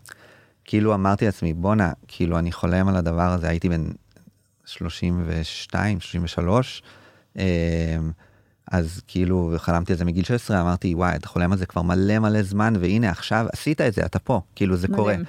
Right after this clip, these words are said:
Speaker 1: זה היה רגע ממש מספק, ב-, במונית, כאילו. אה, כן.
Speaker 2: כן, האמ-, האמת שאני, אני גם זוכרת את החוויה הראשונה שלי, אה, במנהטן, זאת אומרת, כזה, יש כ-, כאילו,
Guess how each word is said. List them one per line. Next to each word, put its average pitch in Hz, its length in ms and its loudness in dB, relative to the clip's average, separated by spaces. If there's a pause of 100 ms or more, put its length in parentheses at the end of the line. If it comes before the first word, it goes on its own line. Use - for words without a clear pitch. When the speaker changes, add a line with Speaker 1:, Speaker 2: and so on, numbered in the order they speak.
(220)
Speaker 1:
זה 104 60 0
היה 101 80 2
רגע 104 220 2
ממש 92 280 0
מספק, - 500 -8
ב-, 92 240 0
במונית, 90 440 2
כאילו. - 260 -4 (1000)
אה, 85 340 0 (120)
כן. - 120 -10 (340)
Speaker 2:
כן, 220 200 2
האמ-, 202 220 2
האמת 185 340 0
שאני, 190 180 0 (140)
אני 214 200 2
גם 226 140 4
זוכרת 202 280 0
את - 40 -6
החוויה 170 360 0
הראשונה 170 420 0
שלי, 277 300 0 (720)
אה, 185 100 4
במנהטן, 175 460 0
זאת 160 120 -8
אומרת, 180 160 -2
כזה, 180 260 2 (1300)
יש 185 180 0
כ-, - 80 -4 (160)
כאילו, 170 240 -4